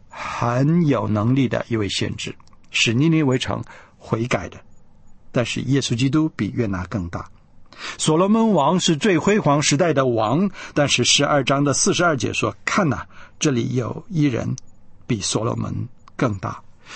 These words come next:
所以弟兄姊妹，当我们遇到一件情况，我们不知道可以做还是不可以做的时候呢，我们要想一个问题：做这件事情能不能够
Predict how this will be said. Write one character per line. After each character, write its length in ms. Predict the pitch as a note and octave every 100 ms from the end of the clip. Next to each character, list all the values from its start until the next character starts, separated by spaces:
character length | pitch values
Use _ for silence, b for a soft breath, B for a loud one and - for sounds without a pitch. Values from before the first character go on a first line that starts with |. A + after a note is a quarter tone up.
| B
所 120 | C4+
以 40 | A#3
弟 120 | B3+
兄 160 | C4+
姊 140 | - C#3
妹， 180 | D3+ B2+
当 220 | G3+ B3+
我 40 |
们 140 | E3+ A3
遇 120 | B3+
到 160 | G3+
一 60 | D#3
件 240 | E3+ F3
情 320 | B2 - A#2 D3+
况， 400 | - G3 A2 C#3+ B B B
我 80 | C#3
们 100 | E3+
不 120 | A#3
知 120 | G#3
道 160 | G3 D3
可 280 | - -
以 100 | A3+
做 220 | G3 F#3 C3
还 200 | B2 C#3
是 140 | E3
不 220 | C#3+ C4
可 160 | D3+ E3
以 80 | D3+
做 200 | F3+ C#3
的 120 | A2+
时 120 | -
候 60 | A#2
呢， 80 |
我 80 | A#2
们 140 | B2+ G3
要 120 | G3+
想 320 | - C3+ G#2+
一 60 | D3
个 80 |
问 100 | F3+
题： 240 | C3 A2+ A2+ B B -
做 260 | - A#3+
这 140 | D3+ F#3+
件 180 | D3 C#3
事 160 | -
情 260 | A#2 G#2 - b b -
能 240 | B2 F3+
不 60 | E3
能 160 | B2
够 100 | B2